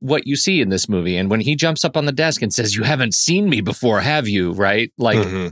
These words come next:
Speaker 1: he's recognizing that there's this shock and he's wielding it. He's using it.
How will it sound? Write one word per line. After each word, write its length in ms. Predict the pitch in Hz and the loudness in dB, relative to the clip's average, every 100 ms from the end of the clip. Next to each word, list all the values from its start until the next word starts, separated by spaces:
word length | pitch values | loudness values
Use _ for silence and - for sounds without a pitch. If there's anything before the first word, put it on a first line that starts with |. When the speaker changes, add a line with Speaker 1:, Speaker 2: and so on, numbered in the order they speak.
| 123 | -2
Speaker 1:
he's 180 | 139 | 0
recognizing 840 | 123 175 196 127 101 92 90 92 87 | 2 0 0 -2 0 0 0 -2 -4
that 160 | 98 | -4
there's 240 | 107 117 104 | 0 0 0
this 140 | 104 | 0
shock 420 | - 160 139 101 | 0 0 0 -2
and 120 | 95 95 | -4 -2
he's 220 | 104 101 | -2 -2
wielding 540 | 95 139 165 104 82 | -2 0 2 0 -2
it. 160 | 104 - | -4 -6
He's 220 | 98 90 | -6 -4
using 460 | 95 120 - 110 85 | 0 0 2 0 0
it. 240 | 78 - | -2 -4